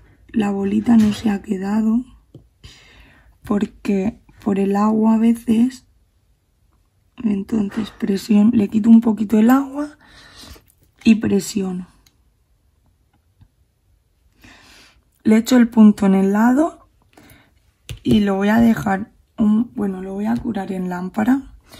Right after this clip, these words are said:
Le voy a dar solo unos segunditos.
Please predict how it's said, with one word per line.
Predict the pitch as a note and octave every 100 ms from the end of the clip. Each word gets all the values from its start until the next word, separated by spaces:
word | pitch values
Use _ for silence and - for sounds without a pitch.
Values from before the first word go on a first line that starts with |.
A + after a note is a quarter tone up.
| - _ _
Le | - G#3+
voy | G#3
a | G#3
dar | A3
solo | A3 - G3+ G3 - _ _ - - - _ _ _ _ - _ -
unos | G#3+ A3
segunditos. | - G#3 G3+ G3+ A3+ A3+ C4 C4+